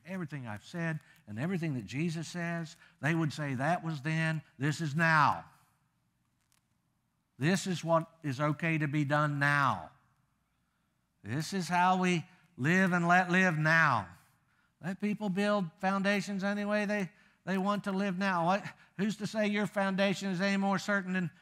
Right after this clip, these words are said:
than their foundation now?" Jesus says, "No, there, there is foundational truth that can be built upon that will give you a more solid home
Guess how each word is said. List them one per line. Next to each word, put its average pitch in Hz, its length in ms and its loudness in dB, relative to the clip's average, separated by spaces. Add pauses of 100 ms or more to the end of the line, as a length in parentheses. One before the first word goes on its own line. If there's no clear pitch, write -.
(560)
than 190 420 0
their 190 320 2
foundation 139 1040 -2 (840)
now?" 110 380 -10 (1700)
Jesus 123 420 -8
says, 143 240 -12
"No, 165 360 -8
there, 135 200 -8 (180)
there 147 240 -8
is 196 480 -6 (460)
foundational 175 560 -4
truth 196 520 -6
that - 160 -16
can 117 100 -14
be 107 100 -8
built 175 280 -8
upon 190 540 -8 (920)
that 135 120 -8
will 131 80 -6
give 151 220 -2
you 143 100 -2
a 127 40 -4
more 175 220 -4
solid 190 320 -6
home 185 600 -6